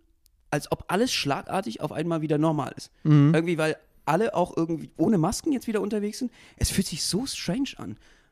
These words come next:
Speaker 1: als wäre auf einmal die Pandemie geheilt oder sowas. Wie, wie, was, wie ist das Gefühl für dich?
Speaker 2: Also für mich war's auch richtig weird. Vor allem dieser, dieser Umschlag von,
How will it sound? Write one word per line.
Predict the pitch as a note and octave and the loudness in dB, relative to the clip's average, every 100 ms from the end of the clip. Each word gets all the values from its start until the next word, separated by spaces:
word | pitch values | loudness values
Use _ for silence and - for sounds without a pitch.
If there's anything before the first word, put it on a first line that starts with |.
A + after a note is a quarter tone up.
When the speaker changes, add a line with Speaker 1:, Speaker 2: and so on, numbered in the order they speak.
| _ | _
Speaker 1:
als | - A#2+ | -4 -2
wäre | |
auf | C#3+ | 0
einmal | D3 D3+ D3 | 0 0 -2
die | C3 | -2
Pandemie | C#3+ C3+ A#2 B3+ A3 - | -2 0 0 -2 -4 -2
geheilt | C#3+ A#2 G2 G#2 | -2 0 -4 -4
oder | G2+ G#2 | -2 -2
sowas. | G#2+ A2 A#2 A#2 | -2 -4 -4 -6
Wie, | C#3 G#2+ | -6 -4
wie, | B2 C3+ - | -4 -6 -8
was, | - C3 - | -10 -10 -6
wie | D3+ | -6
ist | D3 | -6
das | D#3 | -8
Gefühl | - - F3+ | -10 -8 -8
für | - | -6
dich? | E3 A#3+ - - - - - - - - _ _ | -10 -10 -14 -20 -18 -18 -20 -20 -20 -20 _ _
Speaker 2:
Also | E3 D#3 | 0 2
für | - | 4
mich | F#3 G#3 - | 4 2 -2
war's | E3 | -2
auch | - D#3 | -2 -2
richtig | E3 D3 C3 | -2 -2 -2
weird. | C#3 | -4
Vor | - - | -2 -2
allem | D3 | 2
dieser, | F3 D#3+ D3 C#3+ | 2 4 4 4
dieser | C3 C#3+ C#3 | 0 0 0
Umschlag | A#3 A3 - G3 F3 - | 0 -2 2 0 0 -4
von, | - E3 E3 E3 | -6 -4 -2 -2